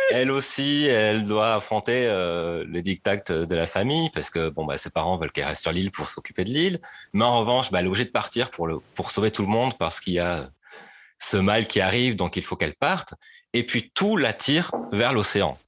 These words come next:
Donc, elle a l'aventure en elle. C'est-à-dire, comme, euh, le dit, euh, sa chanson, euh, l'horizon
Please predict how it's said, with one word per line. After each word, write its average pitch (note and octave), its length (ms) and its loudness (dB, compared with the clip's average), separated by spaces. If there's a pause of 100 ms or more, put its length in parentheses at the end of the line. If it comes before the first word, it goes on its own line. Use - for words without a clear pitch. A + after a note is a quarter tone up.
(240)
Donc, - 160 -6
elle F#2+ 240 0
a D3+ 240 2 (140)
l'aventure G2+ 500 0
en G2 140 2
elle. E2+ 220 0 (300)
C'est-à-dire, D#2 220 -8
comme, A2 220 2
euh, F2+ 200 2
le E2+ 180 0
dit, F#2+ 260 -4
euh, C#2 80 -4
sa - 180 -6
chanson, A2+ 540 0
euh, - 40 2
l'horizon F#2 580 2